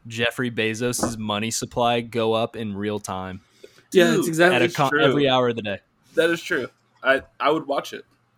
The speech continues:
Speaker 3: I would tune in at least twice a day.
Speaker 2: It's
Speaker 1: Of
Speaker 2: like those,
Speaker 1: course.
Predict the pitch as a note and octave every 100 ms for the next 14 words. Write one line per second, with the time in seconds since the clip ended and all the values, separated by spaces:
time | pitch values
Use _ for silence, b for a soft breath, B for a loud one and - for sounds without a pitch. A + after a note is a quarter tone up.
0 | _ C3 F#3+ G#3 - F#3+ E3 C3+ C#3 C#3
1 | - A#2+ B2+ A2+ B2 C3+ C3 _ _ _
2 | _ _ _ _ b b b b D3+ -
3 | F#3+ G3 G#3 F3+ D3+ D3